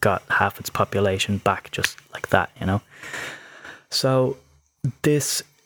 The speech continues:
organization, this group, the Flag Smashers, are essentially fighting the old world and the old political systems.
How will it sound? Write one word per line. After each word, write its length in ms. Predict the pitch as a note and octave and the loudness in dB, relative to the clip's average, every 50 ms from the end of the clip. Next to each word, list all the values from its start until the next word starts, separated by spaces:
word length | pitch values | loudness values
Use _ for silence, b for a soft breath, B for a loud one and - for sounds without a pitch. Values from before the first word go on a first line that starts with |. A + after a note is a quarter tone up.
| _ _ - - | _ _ 0 2
organization, 760 | C3 C3 B2+ C3+ B2+ A#2+ A#2 A#2 B2 C3 D3+ D#3+ - C#3+ A#2+ | 2 2 2 2 0 0 0 2 2 2 2 2 2 0 -2
this 140 | G#2+ - | -2 -2
group, 240 | - - B2+ A#2+ - | 0 0 0 0 0
the 80 | - - | -2 -6
Flag 340 | - - C3 D3 E3 D3 - | 0 2 2 2 2 2 0
Smashers, 640 | - C3 G2+ F#2 - - A2 G#2+ A2 - - - - _ - | -2 -2 -2 -2 -2 0 0 0 -2 -2 -6 -10 -10 _ -2
are 520 | A#2+ A#2 A#2 A2+ A2+ A2+ A2+ A2+ A2 G#2+ - - _ _ _ _ _ _ _ - - - | 0 2 4 4 4 4 4 2 2 0 -4 -10 _ _ _ _ _ _ _ -20 -14 -8
essentially 680 | - A#2+ - - - C3+ D3 D#3 - - D#3 D#3 D3 C#3+ | -6 -4 -4 -2 0 0 0 0 0 0 2 2 0 0
fighting 800 | - - - - - A2 A2 A#2 A#2 A2+ A2+ A2+ A2+ A2 G#2+ - _ _ _ _ _ _ - | -2 -6 -6 -2 0 2 2 2 2 2 2 2 2 0 -2 -4 _ _ _ _ _ _ -2
the 160 | - A2+ A2 | 0 2 4
old 340 | G#2+ A2 G#2+ A2 G#2+ G#2 G2+ | 4 4 4 2 2 0 0
world 580 | G2+ G2 G#2+ G#2+ G#2 G2+ F#2 E2 D#2+ - - - - _ _ _ _ _ _ _ _ - | 0 2 4 4 4 4 2 0 -4 -6 -10 -18 -20 _ _ _ _ _ _ _ _ -2
and 180 | G#2+ G#2 G#2 G2 | 0 0 2 0
the 120 | G#2 - - | 0 0 2
old 300 | G#2+ G#2+ G#2+ A2 G#2+ - | 4 4 4 2 2 0
political 480 | - - G#2 G#2 G2+ G2+ - G#2+ F#2+ | -2 0 2 2 2 2 2 0 0
systems. 720 | - - - - G#2+ - - - G2+ D2+ - - - - - | 0 0 -2 -2 -2 -2 -2 -2 -2 -2 -2 -2 -4 -6 -6